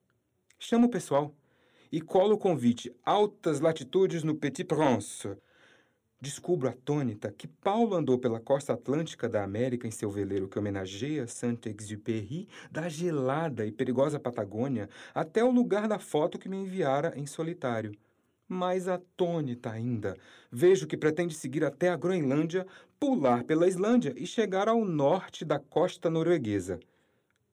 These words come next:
Não conseguia juntar as peças. Misto de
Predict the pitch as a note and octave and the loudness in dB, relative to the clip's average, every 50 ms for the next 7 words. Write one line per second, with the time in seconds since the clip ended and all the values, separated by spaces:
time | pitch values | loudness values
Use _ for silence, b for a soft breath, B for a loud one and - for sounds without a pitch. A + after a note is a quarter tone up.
0 | _ _ _ _ _ - B3 B3 C4 C#4 C#4 C#4+ D4 C#4 B3 - C4 B3 B3 - | _ _ _ _ _ -6 -4 -4 -4 -4 -4 -4 -4 -4 -4 -2 -4 -4 -2 -4
1 | B3 F3+ D#3 D3+ F3+ F#3+ F3 C#3+ B2+ B2+ A#2+ B2+ A#2 A2 A2+ A2 - - - G2+ | -6 -6 -6 -6 -4 -2 -2 0 0 -2 0 0 0 0 -2 -4 -6 -4 -2 -2
2 | G2 F2+ - - - - - b b b b b b b b b b b - C#3 | -2 -2 -4 -10 -12 -14 -16 b b b b b b b b b b b -10 -8
3 | D#3 F3+ G3+ G#3+ G#3 - - - - - - A2+ G2+ G2+ G#2 G#2+ A2 A2 | -6 -4 -4 -6 -6 -8 -12 -16 -16 -14 -12 -12 -10 -10 -10 -10 -10 -10